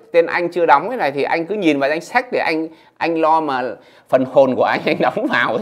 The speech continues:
Đấy, nếu thì đấy mình có sự khôn ngoan như vậy và rất là minh bạch. Rồi cuối cùng mình tổng kết là mình, quỹ của mình còn bao nhiêu hay là quỹ của mình thiếu hụt như thế nào. Đó. Thì mình có một cái danh sách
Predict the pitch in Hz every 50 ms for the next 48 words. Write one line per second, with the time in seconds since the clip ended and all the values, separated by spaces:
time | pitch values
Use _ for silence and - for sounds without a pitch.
0 | 208 123 185 160 160 147 - - - - - 160 165 180 - - - - - -
1 | _ - 196 220 254 247 196 190 180 196 208 262 226 175 - 208 240 240 208 151
2 | - - 185 180 180 180 175 160 143 151 156 147 135 - - - - - - -
3 | _ - 110 127 143 139 127 120 117 117 208 277 - - 117 104 113 135 147 156
4 | 143 127 101 90 - - - _ _ _ _ _ _ 110 113 113 110 107 101 -
5 | - - 175 226 247 - 156 127 120 110 107 104 95 - 113 95 90 87 - 190
6 | 214 240 - 117 101 95 92 92 85 - - _ - 147 - 196 190 135 107 104
7 | 90 - - 95 90 80 82 95 110 113 117 110 98 - - _ _ _ _ _
8 | _ _ - 107 117 107 95 82 - - - 135 143 127 180 131 101 92 85 -
9 | - 135 160 202 160 123 98 - 113 107 - - 85 95 - - _ _ _ _
10 | _ _ _ _ _ _ _ _ _ - 101 110 - - - - _ _ _ _
11 | _ _ _ _ _ - 147 139 131 117 101 - - - - _ _ _ _ _
12 | _ - 120 131 127 123 117 113 - 117 120 143 - 190 - - 143 139 147 135
13 | 131 - 170 165